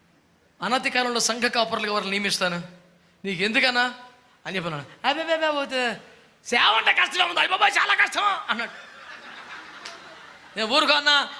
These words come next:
ఆరు రోజులు పడుకొని ఆదివారం ఒక్క రోజు ఒక్క గంట ప్రసంగం చేస్తే సందాలే సందాలు, బియ్యాలే బియ్యాలు కదా అన్నాను. లేడు అక్కడ మనిషి, ఇక్కడ ఉన్నాడు,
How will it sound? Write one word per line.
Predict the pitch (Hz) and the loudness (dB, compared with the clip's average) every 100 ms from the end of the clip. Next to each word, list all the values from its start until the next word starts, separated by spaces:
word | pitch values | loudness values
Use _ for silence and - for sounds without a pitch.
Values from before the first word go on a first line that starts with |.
| - | 2
ఆరు | 233 302 | 4 4
రోజులు | 202 294 285 | 4 4 4
పడుకొని | 277 269 285 277 - - - | 2 4 4 2 -2 -8 0
ఆదివారం | 233 285 294 285 | 0 2 2 2
ఒక్క | 277 277 | 0 2
రోజు | 285 277 277 - - | 4 4 2 0 -2
ఒక్క | 254 285 | 0 2
గంట | 294 277 | 0 0
ప్రసంగం | 262 277 277 | 0 2 4
చేస్తే | 269 277 269 - 233 | 4 4 2 2 0
సందాలే | 262 294 294 277 | 2 4 4 2
సందాలు, | 277 285 277 285 - - | 2 2 2 2 0 2
బియ్యాలే | 285 302 285 | 4 6 4
బియ్యాలు | 285 285 285 262 | 4 2 2 2
కదా | 262 269 - - - | 4 4 4 0 -2
అన్నాను. | 202 165 - - - - - - - - - - - - - - - - - - - _ - | -2 -4 -10 -14 -16 -18 -20 -18 -16 -16 -16 -18 -20 -20 -20 -18 -18 -20 -20 -20 -20 _ -14
లేడు | 170 254 311 | -2 2 2
అక్కడ | 320 294 | 0 -2
మనిషి, | 269 285 | -4 -4
ఇక్కడ | 269 | -2
ఉన్నాడు, | 262 254 | 0 0